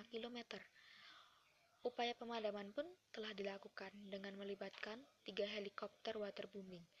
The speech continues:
Tetapi, kondisi angin yang cukup kencang mengakibatkan api semakin meluas. Berdasarkan B M K G Stasiun Pekanbaru,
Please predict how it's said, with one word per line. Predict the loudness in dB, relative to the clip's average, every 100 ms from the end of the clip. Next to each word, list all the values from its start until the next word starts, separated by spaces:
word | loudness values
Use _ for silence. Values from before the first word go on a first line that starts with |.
| -20 -16 -16 -14 -12 -8
Tetapi, | -2 0 0 0 0 0 -4
kondisi | -4 -2 0 2
angin | 0 0 -2
yang | -2
cukup | -2 -4 -2
kencang | -4 -2 -4 -4 -8 -14 -16 -18 -6
mengakibatkan | -2 0 2 2 0 0 0 0 -4
api | -4 -4
semakin | -4 -4 -2 -2
meluas. | -2 -2 -2 -4 -8 -10 -18 -20 -20 -20 -20 -20 _ -20 _ _ -16 -6
Berdasarkan | 2 2 4 2 2 -2 -2 0
B | 0
M | 0
K | -2 -4 -4
G | -6
Stasiun | -6 -4 -4 -2 -4
Pekanbaru, | -4 -4 -4 -4 -4 -4